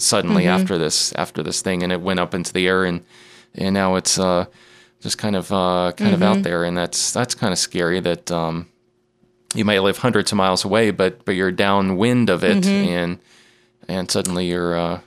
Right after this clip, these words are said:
Speaker 1: you're getting this stuff, breathing it in, perhaps not even knowing it.
Speaker 2: Yeah, it, it just, like, uh, it makes me think of, um,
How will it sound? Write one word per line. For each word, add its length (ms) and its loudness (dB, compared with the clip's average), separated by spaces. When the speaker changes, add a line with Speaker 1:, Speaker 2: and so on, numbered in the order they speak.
Speaker 1:
you're 140 -8
getting 220 -2
this 120 -2
stuff, 440 -2
breathing 340 0
it 140 0
in, 140 2
perhaps 480 -4
not 160 0
even 220 -2
knowing 280 2
it. 180 -4
Speaker 2:
Yeah, 360 4
it, 180 4
it 120 2
just, 240 0
like, 220 2
uh, 160 -2
it 180 -2
makes 420 4
me 120 4
think 400 2
of, 220 4
um, 480 0